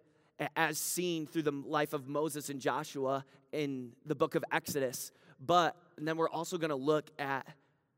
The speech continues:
we're gonna look at the penalty for lack of discipleship. And that's evidenced in the book of Judges. And then after we do both of those, I'm hoping to touch on a couple testimonies from my own life,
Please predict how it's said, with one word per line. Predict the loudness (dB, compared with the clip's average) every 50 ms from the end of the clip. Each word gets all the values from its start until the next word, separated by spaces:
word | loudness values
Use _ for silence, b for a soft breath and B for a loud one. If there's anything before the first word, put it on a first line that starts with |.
| _ _ _ _ _ _ _ _ _ -6
we're | 0 0
gonna | 2 2 2
look | 2 2 2 2
at | 2 0 -2 -4 -10 -16 _ _ _ _ _
the | -10 -6 -4 -4
penalty | -4 -6 -4 -2 -2 -2 -2 -4 -8 -6 -6 -4 -6 -6
for | -4 -4 -4 -4
lack | -2 -2 -2 0 -2 -2 -2 -6
of | -8 -6 -4
discipleship. | -6 -6 -6 -6 -8 -8 -8 -12 -14 -12 -8 -8 -8 -8 -8 -16 -20 _ _ _ _ _ _ _ _ _ _ _ _ _ _ _
And | -2 0 2
that's | 2 0 0 0
evidenced | 0 0 2 2 -2 -2 -6 -4 -4
in | -4
the | -4 -2
book | -4 -6 -6 -6
of | -10 -10
Judges. | -4 -2 -2 -2 -2 -4 -6 -8 -8 -10 -10 -12 -12 _ _ _ _ _ b b b b b b
And | -4 -4
then | -2 0
after | 0 -2 0 0 0
we | 0 0 0
do | 0 -2 0
both | 2 2 0 0 -2
of | 2 4
those, | 4 6 6 4 0 -2 -8 -10 b b b b
I'm | b -8 -2
hoping | 0 0 0 2 0
to | -2 -2
touch | 0 0 0 0 2 0
on | -2 -2
a | -2
couple | -4 -4 -4 -2 -2 -2 -2
testimonies | 0 0 0 0 0 -4 -2 -2 0 0 0 -2 -2
from | -4 -4 -2
my | -2 -2 -2 -2
own | -4 -4 -4 -2
life, | -2 -2 -2 -2 -2 -4 -8 -14 -16